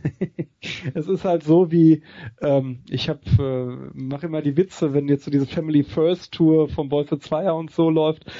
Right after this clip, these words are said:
Das ist halt das, wo wir bei, äh, unseren Eltern gelacht haben, wenn die dann irgendwie das zehnte Jahr in Folge sich die Bay City Rollers, äh, auf der Sixties Reloaded, äh, Tour angucken.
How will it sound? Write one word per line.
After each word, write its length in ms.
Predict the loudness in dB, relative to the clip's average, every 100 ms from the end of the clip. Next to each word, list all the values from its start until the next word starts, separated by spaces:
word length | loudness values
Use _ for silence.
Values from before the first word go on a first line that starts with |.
| -10 -2
Das 160 | 0
ist 160 | 0 2
halt 180 | 0 2
das, 220 | -2 2
wo 160 | 2 4
wir 100 | 2
bei, 360 | 2 2 0
äh, 160 | 0 -2
unseren 420 | -2 -2 0 0
Eltern 380 | 0 -2 -2 -2
gelacht 340 | 0 -2 -2
haben, 200 | -4 -2 -2
wenn 100 | 0
die 140 | 0
dann 160 | 0 -4
irgendwie 540 | -6 -2 2 2 0 -8 -20 -12
das 140 | -10
zehnte 320 | -2 -2 2
Jahr 180 | 0 0
in 80 | -6
Folge 480 | -6 0 0 4 2
sich 200 | 2 -2
die 100 | -2
Bay 200 | 0 -2
City 320 | 0 -2 0
Rollers, 720 | 0 0 0 2 0 -2 -14 _ -20 -20 -20 -6
äh, 60 | 0
auf 520 | 4 2 0 -4 -2
der 580 | 2 4 2 0 -2 -4
Sixties 680 | -2 -2 -2 0 0 2
Reloaded, 680 | 0 2 0 2 0 0 -6
äh, 220 | -4 -4
Tour 440 | -6 -2 0 2 0
angucken. 580 | -6 -4 -4 -2 -8